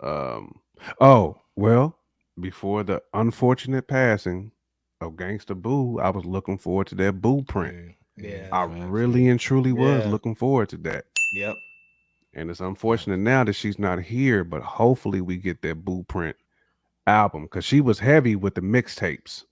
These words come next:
Speaker 2: Yeah, that's a good
Speaker 1: Gangsta
Speaker 2: one
Speaker 1: Boo
Speaker 2: too,
Speaker 1: was
Speaker 2: Kev.
Speaker 1: heavy with
Speaker 2: That's
Speaker 1: the
Speaker 2: a good one.
Speaker 1: mixtapes. Yeah, uh,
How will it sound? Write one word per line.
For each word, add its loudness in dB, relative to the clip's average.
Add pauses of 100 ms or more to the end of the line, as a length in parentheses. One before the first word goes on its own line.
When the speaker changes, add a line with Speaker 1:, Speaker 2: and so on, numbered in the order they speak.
Speaker 2:
Yeah, -12
that's -2
a -2
good -10
Speaker 1:
Gangsta -4
Speaker 2:
one -4
Speaker 1:
Boo 0
Speaker 2:
too, 2
Speaker 1:
was 2
Speaker 2:
Kev. 0
Speaker 1:
heavy 2
with -6
Speaker 2:
That's -6
Speaker 1:
the -4
Speaker 2:
a -2
good -6
one. -8
Speaker 1:
mixtapes. -8 (760)
Yeah, 2 (140)
uh, 0